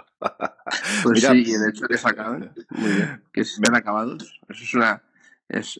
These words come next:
Speaker 1: es mejor todavía.
Speaker 2: Me viene a la cabeza de mi amigo Nico, de Locos por Linux, eh, que, bueno, pues hizo un respin de, que se llama Loco Es, que es fantástico.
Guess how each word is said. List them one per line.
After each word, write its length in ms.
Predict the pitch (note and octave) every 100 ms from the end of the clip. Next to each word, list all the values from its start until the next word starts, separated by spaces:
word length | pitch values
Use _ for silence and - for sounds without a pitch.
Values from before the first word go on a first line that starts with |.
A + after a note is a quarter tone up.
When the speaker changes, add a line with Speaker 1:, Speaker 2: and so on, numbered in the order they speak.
| -
Speaker 1:
es 200 | G2+ B2
mejor 340 | A2+ A#2 G#2+
todavía. 420 | G2+ G2 G2+ A2+ - _ _ -
Speaker 2:
Me 160 | G#2
viene 200 | G2 A2
a 40 | C3
la 120 | D3
cabeza 760 | D3 C3+ C3+ - D3+ D3 D3 -
de 240 | - G2 F#2
mi 140 | F2+
amigo 600 | F2+ F#2+ G#2 G#2 G#2 G2+ F#2+
Nico, 460 | A2 A#2 G#2 A#2
de 800 | G2 F2 E2 E2 E2 E2 D#2+ D#2 D#2
Locos 400 | E2+ F#2 G#2 -
por 200 | F#2 E2+
Linux, 600 | G2 G2+ G#2 A#2+ - - -
eh, 340 | F2 E2 F2
que, 480 | E2+ E2 D#2 D#2 -
bueno, 300 | G2 G2+ - _
pues 180 | E2 -
hizo 320 | E2+ - F2
un 500 | F2 F2+ F2+ E2+ E2+
respin 640 | E2+ F2 - G#2 A#2+ D3+ - _
de, 1000 | D#2 D2+ - C#2 - - - - - - -
que 100 | E2
se 160 | E2
llama 240 | E2 E2 E2
Loco 420 | F2+ F#2 F2 F#2
Es, 300 | A2 - - - - - - - -
que 300 | F#2+ E2 E2
es 140 | -
fantástico. 720 | D#2+ D2+ F2+ - F2 D2 -